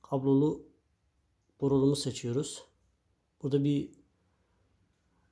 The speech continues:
e, üç seçenek daha var. Analog var.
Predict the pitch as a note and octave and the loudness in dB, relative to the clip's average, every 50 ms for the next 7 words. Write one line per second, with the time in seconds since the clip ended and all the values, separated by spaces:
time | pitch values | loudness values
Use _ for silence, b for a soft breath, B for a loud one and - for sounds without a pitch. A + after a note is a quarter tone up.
0 | _ _ - - D3 C3 B2+ B2 B2+ - - D3+ C#3+ - - D3 C3+ C3+ - C3+ | _ _ -14 -8 -6 -6 -4 -4 -6 -2 -2 -2 0 0 0 -2 -2 0 2 2
1 | C3+ C#3 C3+ B2 B2+ B2+ B2+ B2 A#2+ C3 D3 - - - _ _ _ _ _ _ | 4 4 4 2 0 -2 -2 0 -2 -2 -4 -4 -10 -18 _ _ _ _ _ _
2 | _ _ _ _ _ _ _ _ _ _ - _ _ _ _ _ _ _ _ _ | _ _ _ _ _ _ _ _ _ _ -20 _ _ _ _ _ _ _ _ _
3 | _ _ _ _ _ - C#3+ C#3 C#3 C3+ C3 C#3+ D3 C#3 C#3+ - A#2+ C3 D#3 - | _ _ _ _ _ -2 2 4 4 4 4 4 2 2 0 -2 -4 -4 -4 -4